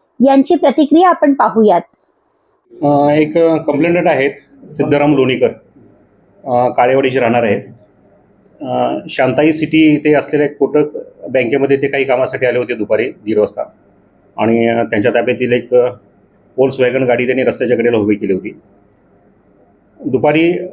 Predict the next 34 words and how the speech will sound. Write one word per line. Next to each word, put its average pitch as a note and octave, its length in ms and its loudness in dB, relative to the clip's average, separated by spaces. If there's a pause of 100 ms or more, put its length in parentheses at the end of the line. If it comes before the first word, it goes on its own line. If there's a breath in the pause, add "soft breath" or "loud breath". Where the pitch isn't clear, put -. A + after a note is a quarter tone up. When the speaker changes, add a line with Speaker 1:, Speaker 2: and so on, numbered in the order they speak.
(140)
Speaker 2:
दोन C#3+ 260 2
चाळीस D#3 260 0
वाजण्याच्या C3+ 320 0
सुमारास B2+ 600 -2
एक B2+ 220 -6
लाल B2+ 220 0
रंगाची C3 360 -2
स्कॉर्पिओ A#2+ 400 -2
गाडी A2 280 -2 (760)
स्टेशन C#3+ 360 -2
चौकाकडून C#3 480 2
एक C#3 100 -2
भरधाव A#2 280 0
वेगाने B2 240 0
आली G#2 300 -2 (800)
आणि A#2 320 0
रस्त्याच्या A#2 400 -2
कडेला B2 300 2
उभ्या A#2+ 260 2
असलेल्या A#2+ 300 -2
फिर्यादीच्या A#2 440 0 (800)
गाडीला B2 240 2
मागून A#2+ 300 0
धडक A2+ 160 0
दिली. G2+ 260 -4 (1000)
त्यामुळे A#2+ 240 -4
फिर्यादीच्या B2+ 380 2
गाडीच्या B2+ 280 0
मागचं, C3+ 480 0 (300)
मागच्या C#3 320 0
बाजूचं B2+ 200 -2
नुकसान B2 300 -2
झालेलं A2 240 0
आहे. F2+ 120 -4